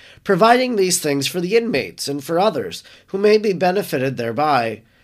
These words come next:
This is profitable counsel, which is put in, in practice by hands industrious and not idle.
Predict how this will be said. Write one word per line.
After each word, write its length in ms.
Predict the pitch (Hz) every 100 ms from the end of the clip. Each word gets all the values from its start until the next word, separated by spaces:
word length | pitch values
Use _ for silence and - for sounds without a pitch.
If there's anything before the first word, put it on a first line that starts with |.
| _ _
This 200 | 151 147
is 100 | 135
profitable 640 | 135 170 170 147 127 127
counsel, 480 | 127 165 185 - 131
which 160 | 170 202
is 80 |
put 200 | 180 226
in, 100 | 220 202
in 160 | 185 175
practice 400 | 190 185 190 175
by 220 | 175 160
hands 340 | 170 185 180
industrious 880 | 185 170 196 196 - 147 98 87 - -
and 160 | 165
not 320 | 170 202 160 -
idle. 420 | 170 123 85